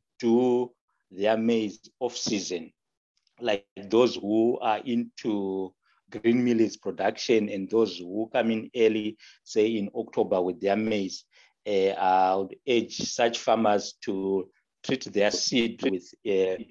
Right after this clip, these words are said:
with, with imidacloprid. Uh,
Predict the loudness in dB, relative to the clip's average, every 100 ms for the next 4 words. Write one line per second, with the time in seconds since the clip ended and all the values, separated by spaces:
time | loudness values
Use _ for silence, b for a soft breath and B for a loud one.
0 | -20 _ _ _ _ _ _ _ _ _
1 | _ _ _ _ _ _ _ _ 0 0
2 | -2 -16 -20 _ _ -2 -2 -2 0 2
3 | 2 0 -2 0 0 2 -4